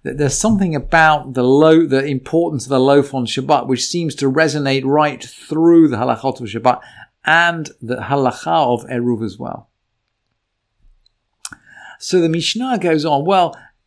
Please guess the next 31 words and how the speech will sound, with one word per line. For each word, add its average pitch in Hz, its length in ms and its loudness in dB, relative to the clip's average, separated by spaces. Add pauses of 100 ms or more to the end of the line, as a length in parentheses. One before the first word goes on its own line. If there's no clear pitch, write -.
do 208 100 -6
you 233 240 2
need 208 460 0
to 175 120 -6
actually, 160 600 -4 (1000)
do 165 160 -8
you 233 120 2
need 208 540 0 (140)
the 139 200 2
loaf 160 640 4
itself, 143 840 -6
or - 180 -4
could 202 180 -2
you 208 320 -6
have 143 260 -6
money 165 300 -6
which 147 240 -2
symbolizes 113 960 -4
the - 120 -18
loaf?" - 440 -20 (460)
No 156 200 -2
tein 226 420 -2
adam 127 300 0
ma'ah 160 440 -2
lachenvani. 147 800 -6 (300)
A - 60 -8
person 208 380 -2
could 160 140 -4
give 151 160 -2
a 151 40 -2
m-, 143 280 -6